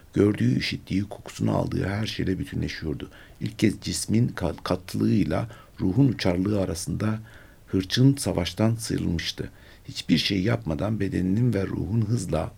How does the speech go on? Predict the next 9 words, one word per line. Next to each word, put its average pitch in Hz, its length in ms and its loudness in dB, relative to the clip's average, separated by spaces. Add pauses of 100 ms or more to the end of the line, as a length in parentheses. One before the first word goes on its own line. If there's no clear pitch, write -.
arzuyla, 95 560 0
tutkuyla - 480 -2
birbirini 92 340 -2
kucaklayışının 92 720 -4
keyfini 92 400 -4
çıkarıyordu. - 580 -6 (400)
Suyun 120 320 4
çalkalanışıyla 95 840 0
titreyip - 400 -4